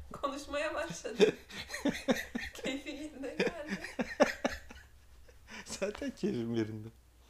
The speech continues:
Speaker 1: Peki, öyle olsun. Öyle olsun.
Speaker 2: O zaman bugünlük bu kadar.
Speaker 1: Oo, sen kapanışlar falan, insanlara seslenmeler.
Speaker 2: <laughs> Kendimi kaptırdım mikrofonu görünce.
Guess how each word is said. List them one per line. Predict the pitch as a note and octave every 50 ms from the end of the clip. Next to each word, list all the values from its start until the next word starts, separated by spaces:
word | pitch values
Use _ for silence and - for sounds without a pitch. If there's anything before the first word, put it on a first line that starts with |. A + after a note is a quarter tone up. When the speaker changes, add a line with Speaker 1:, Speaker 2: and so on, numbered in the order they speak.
| - - - - - - - - - - - -
Speaker 1:
Peki, | - C4+ C4 - - G#4+ F#4+ C#4 C#4
öyle | C#4+ C#4+ D#4+ E4+
olsun. | F4+ F#4 F#4 - - D4 C#4+ - - - - - - - - B3+
Öyle | B3 B3 B3+ C#4 C#4+ D4
olsun. | D4 C#4+ - - B3 -
Speaker 2:
O | G3+
zaman | G3 A2+ A#2+ B2+ C3+ C3+
bugünlük | C3+ C3+ C#3 C#3 D3 E3 -
bu | -
kadar. | - F#3+ F#3 D#3 A#2 - - - - - - - - - - - - - - - - - -
Speaker 1:
Oo, | C#4+ C#4+ E4+ F4+ F4+ G4+ G#4 G4+ G4+ - -
sen | F4+ C#4+ D4 D#4+ -
kapanışlar | - - E4+ B3 - F4+ C#4 C#4+ - - - - D4 D4+ D#4+ D#4 -
falan, | C#4+ C#4 C#4+ C#4 C#4+ D4 - - D#4 -
insanlara | - - - C4 C4 C4 C4 B3+ C4 C#4+
seslenmeler. | - - C4+ C#4 - - - B3+ C#4+ B3+ - - G3 - G#3+ F#3+ G3+ - - - - - - - - - - - - - - - - - - - - - - - - - - - - - - - - - - - - -
Speaker 2:
<laughs> | A#3 A#3 A3+ A3+ -
Kendimi | - - D#3 C#3+ C3+ C#3+ D3 C#3+
kaptırdım | - D3 D3 D3 - D#3+ D3+ C#3+ D#3+ C#3+
mikrofonu | C3+ A#2+ A2 - B2 A2 A#2 B2+ B2 B2
görünce. | B2 C3 C3+ D3 D#3 -